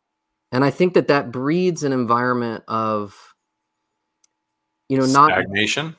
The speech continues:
Speaker 1: Yeah, stagnation is true, but it, but it, it just sucks the life out of the room. You know what I mean? We're not
Speaker 2: Yeah,
Speaker 1: building
Speaker 2: it's worse than stagnation. You're right.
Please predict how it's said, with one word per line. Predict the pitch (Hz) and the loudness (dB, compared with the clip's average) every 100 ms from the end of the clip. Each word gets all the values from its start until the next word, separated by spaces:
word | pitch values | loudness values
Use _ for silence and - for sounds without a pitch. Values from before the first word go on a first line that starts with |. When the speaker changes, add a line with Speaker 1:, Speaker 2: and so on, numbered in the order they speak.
| _ _ _ | _ _ _
Speaker 1:
Yeah, | 233 262 | -4 -2
stagnation | 220 - 226 196 202 196 175 | -2 -2 -2 2 0 0 0
is | 151 139 | -2 -4
true, | - - 254 175 | -8 0 2 4
but | 147 143 | 4 0
it, | 135 131 | -2 -4
but | 151 | -2
it, | 147 - _ _ | -2 -4 _ _
it | 147 | -6
just | 143 247 - - | -4 -4 -4 -8
sucks | - 196 - - | -4 -4 -6 -10
the | 135 | -6
life | 113 107 131 - | -6 -6 -10 -10
out | 98 95 | -10 -10
of | |
the | 92 | -10
room. | 90 80 - _ _ - | -12 -14 -18 _ _ -8
You | 131 | -4
know | |
what | 160 | -2
I | 151 | -2
mean? | 160 165 - _ - | -4 -8 -14 _ 0
We're | 185 | 2
not | 226 | 2
Speaker 2:
Yeah, | - | 4
Speaker 1:
building | 160 156 117 | 4 4 -2
Speaker 2:
it's | 107 | -4
worse | 104 123 117 | 2 2 2
than | 104 | -2
stagnation. | 90 90 82 85 82 95 | -4 -6 -6 -8 -14 -14
You're | 95 | -10
right. | 90 | -10